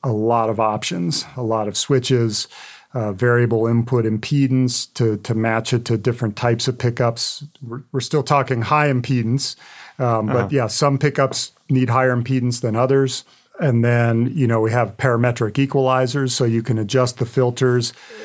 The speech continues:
Speaker 1: so that they work properly for a,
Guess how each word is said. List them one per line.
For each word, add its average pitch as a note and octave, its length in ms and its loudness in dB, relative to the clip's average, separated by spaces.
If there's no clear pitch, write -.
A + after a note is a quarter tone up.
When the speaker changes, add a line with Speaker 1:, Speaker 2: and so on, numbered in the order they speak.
Speaker 1:
so - 440 -2
that A#2 120 0
they C3 120 2
work B2 340 2
properly B2 520 2
for A#2+ 260 0
a, G2+ 60 -6